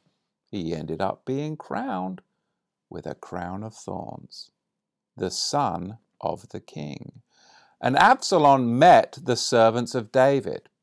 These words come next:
And Absalom rode upon a mule, a donkey. And the mule went under the thick branches of a great oak, and his head caught hold of the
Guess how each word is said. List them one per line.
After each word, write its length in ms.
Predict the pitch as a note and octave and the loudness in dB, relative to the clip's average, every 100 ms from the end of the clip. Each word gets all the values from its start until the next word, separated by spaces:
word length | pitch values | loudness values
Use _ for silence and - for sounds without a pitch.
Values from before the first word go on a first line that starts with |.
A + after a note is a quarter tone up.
| _ _ - - | _ _ -12 0
And 140 | C#3 | 6
Absalom 760 | F3+ G#3+ - A3 G#3+ G#3+ E3 A2 | 6 6 2 2 4 4 2 4
rode 480 | B2+ D#3 F#3 G3 | 8 8 8 6
upon 380 | F#3+ - F3+ F3+ | 4 2 4 4
a 60 | F#3 | 4
mule, 540 | F3+ F#3+ G#3 G3+ B2+ | 0 2 4 4 4
a 60 | C3+ | 2
donkey. 640 | C#3+ A3 F4 - F#2 D#2 _ _ _ _ _ _ _ _ _ - - | 2 0 -2 -4 -6 -6 _ _ _ _ _ _ _ _ _ -20 -2
And 160 | - D#3 | 2 4
the 60 | |
mule 400 | E3+ F#3+ B3+ D4+ | 6 6 6 6
went 300 | B3 C#4 C#4 - | 8 8 6 6
under 320 | G3 A#3+ C4 | 8 8 8
the 160 | A#3 G#3 | 6 4
thick 400 | - B3+ C#4+ D3+ | 4 2 2 0
branches 600 | F3+ G3+ A#3 A3 - A3 | 6 8 8 4 -4 -2
of 120 | F3 | 2
a 80 | C#3 | 2
great 460 | B2 C#3+ E3+ G3 - | 0 4 4 4 4
oak, 440 | D3+ B2+ E2+ - _ _ _ _ - | 6 6 4 -6 _ _ _ _ 2
and 160 | C#3+ | 4
his 200 | C#3 C#3 | 4 2
head 480 | - - A3+ E3 A#2 | 0 2 6 6 4
caught 400 | - - D#3 C#3+ | -4 6 8 8
hold 440 | - - F3 F#3+ F#3+ | 4 4 6 8 6
of 120 | E3+ | 4
the 200 | F3 E3+ | 0 0